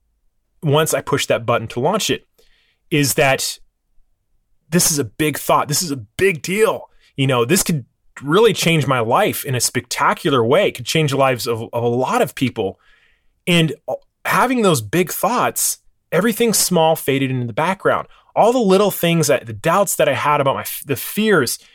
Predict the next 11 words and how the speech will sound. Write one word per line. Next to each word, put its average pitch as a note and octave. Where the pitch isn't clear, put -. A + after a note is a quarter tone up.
you D3
know, C3+
all G3+
these A#3
things F3+
that C#3
consumed F3
my D3
day-to-day C3
working C#3+
life G2